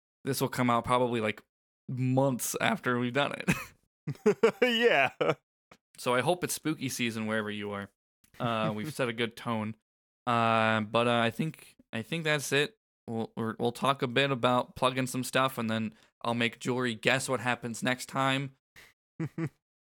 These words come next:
Speaker 1: And, uh, that'll, that, that's how this outro section goes. But I'm just telling you that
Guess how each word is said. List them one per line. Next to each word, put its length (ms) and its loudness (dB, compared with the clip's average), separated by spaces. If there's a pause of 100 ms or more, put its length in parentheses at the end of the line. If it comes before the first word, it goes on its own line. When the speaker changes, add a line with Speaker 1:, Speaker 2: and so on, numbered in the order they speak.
(380)
Speaker 1:
And, 260 0
uh, 460 0 (520)
that'll, 500 -2 (400)
that, 220 0
that's 200 2
how 180 2
this 180 0
outro 380 0
section 420 -8
goes. 360 -12 (420)
But 120 0
I'm 140 0
just 160 -4
telling 300 2
you 120 2
that 240 4